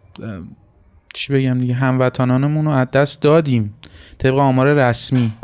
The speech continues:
و این مال، اه،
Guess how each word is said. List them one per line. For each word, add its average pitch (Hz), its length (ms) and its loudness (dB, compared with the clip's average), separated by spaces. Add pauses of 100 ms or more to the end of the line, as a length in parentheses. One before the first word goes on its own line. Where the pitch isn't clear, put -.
(580)
و 123 480 2 (580)
این 160 180 2
مال، 175 200 4
اه، 175 340 4